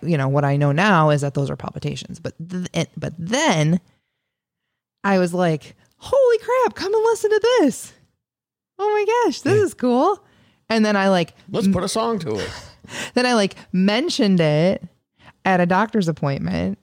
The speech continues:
Speaker 1: and they were like, "Yeah, we should probably do an E K G." And I'm like, "Oh, cool. What's that?" Now I can tell you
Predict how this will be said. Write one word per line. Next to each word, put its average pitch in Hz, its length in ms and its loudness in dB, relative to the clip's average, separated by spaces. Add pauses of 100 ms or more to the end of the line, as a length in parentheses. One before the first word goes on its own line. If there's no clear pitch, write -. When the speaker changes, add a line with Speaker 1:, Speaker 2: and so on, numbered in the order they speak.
Speaker 1:
and 185 160 2
they 175 120 2
were 170 100 0
like, 170 320 -4
"Yeah, 392 440 4
we 370 120 4
should 359 160 -4
probably 330 520 -2
do 311 180 0
an 302 100 -2
E 294 140 -2
K 277 180 -2
G." 285 220 -2
And 196 100 2
I'm 170 100 2
like, 185 220 -2
"Oh, 466 180 2
cool. 370 300 2
What's - 240 0
that?" - 360 -2
Now 165 720 0 (520)
I 170 140 0
can 165 200 0
tell 170 200 2
you 143 200 2